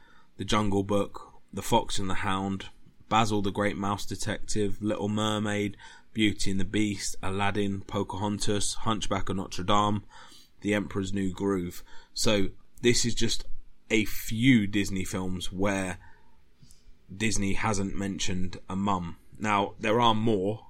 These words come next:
I know there are more. I can't think of them off the top of my head, so if you guys can think of any, then obviously let me know, 'cause there are some there that I have missed that, that don't have a mother, you know, even to the extent you could almost argue,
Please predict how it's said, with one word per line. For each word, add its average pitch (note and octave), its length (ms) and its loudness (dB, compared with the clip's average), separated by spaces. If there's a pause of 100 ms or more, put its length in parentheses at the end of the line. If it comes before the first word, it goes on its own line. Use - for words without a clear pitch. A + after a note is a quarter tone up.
I F#2+ 120 -6
know G#2 180 0
there G2 200 0
are F#2+ 140 0
more. F#2 480 -4
I F#2+ 80 -8
can't G2 420 -2 (240)
think G#2+ 340 0
of G2+ 100 -2
them G2 140 -2
off F#2+ 140 -8
the F#2+ 80 -8
top F#2 200 -2
of - 60 -2
my F2 160 -2
head, A#2+ 260 -2
so G2 100 2
if F2 160 2
you F#2 100 0
guys F#2 300 -4
can F2 140 -10
think F#2+ 220 -8
of F#2+ 100 -4
any, G#2 280 -2 (540)
then F2+ 160 -2
obviously F2+ 320 -2
let F2 180 -2
me F2 80 -6
know, A#2+ 300 2
'cause G2 240 -4
there G2 160 0
are F#2+ 140 0
some F#2 280 2
there F2+ 160 0
that F2 100 -4
I F#2+ 140 -2
have F#2+ 220 -4
missed F#2+ 440 -2 (300)
that, F#2 240 -4 (400)
that - 200 -12
don't G2+ 240 -2
have G2+ 300 -2
a F#2 120 -2
mother, F#2+ 460 -4 (220)
you G#2+ 120 -4
know, F2+ 280 -4 (260)
even A2+ 280 2
to A2 120 2
the G2+ 140 4
extent - 500 2
you G2+ 100 0
could - 160 -2
almost G#2 520 0
argue, G2+ 680 0